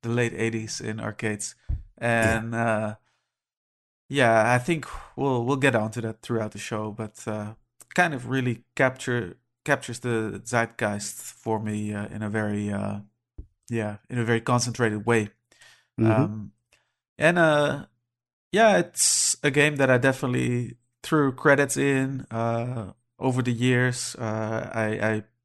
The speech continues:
Speaker 1: play it whenever I, I'm in, uh, Blast Galaxy, the, the, the local, um, arcade in Nor-, uh, North Amsterdam. Whenever I see it,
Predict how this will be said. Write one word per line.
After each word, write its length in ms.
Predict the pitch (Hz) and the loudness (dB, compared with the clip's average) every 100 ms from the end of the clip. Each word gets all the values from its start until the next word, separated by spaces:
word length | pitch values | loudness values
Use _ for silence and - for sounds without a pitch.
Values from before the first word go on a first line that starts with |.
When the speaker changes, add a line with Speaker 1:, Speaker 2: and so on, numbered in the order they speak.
| - | 0
Speaker 1:
play 200 | 143 135 | 4 4
it 140 | 127 | 4
whenever 360 | 123 120 120 120 | 2 2 4 4
I, 340 | 113 107 98 | 4 0 -2
I'm 160 | 117 113 | -2 -2
in, 220 | 110 113 | -4 -4
uh, 360 | 110 101 98 - - | -2 -2 -4 -8 0
Blast 260 | 127 123 | 2 2
Galaxy, 380 | 131 120 120 127 | 2 2 0 -4
the, 200 | 110 104 | -4 -4
the, 280 | 98 101 110 - | -4 -6 -8 -8
the 180 | 104 107 | -8 -2
local, 520 | 117 117 117 110 - _ _ _ _ _ - | -2 -2 -2 -4 -6 _ _ _ _ _ -4
um, 340 | 110 107 107 - | 0 0 -2 0
arcade 320 | 117 120 113 | 0 2 2
in 180 | 110 110 | 0 -2
Nor-, 200 | 113 110 | -4 -2
uh, 160 | 110 | -4
North 240 | 110 113 110 | -2 -2 0
Amsterdam. 540 | 117 123 120 120 123 _ _ _ _ _ _ _ - - | 0 0 0 0 -2 _ _ _ _ _ _ _ -10 -6
Whenever 280 | 117 117 | -4 0
I 100 | 117 | 0
see 260 | 110 - 117 | 0 0 0
it, 140 | 113 | -2